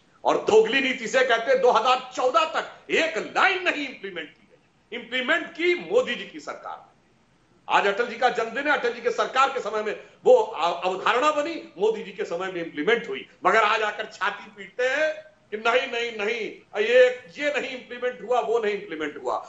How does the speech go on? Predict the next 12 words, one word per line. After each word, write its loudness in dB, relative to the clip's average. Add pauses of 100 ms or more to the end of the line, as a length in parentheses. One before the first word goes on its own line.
(140)
और 4
दोगली 4
नीति -2
इसे 6
कहते 2
हैं 2 (100)
कि -8
पंजाब 2
में 0 (280)
गेहूं -2
और 0
चावल 2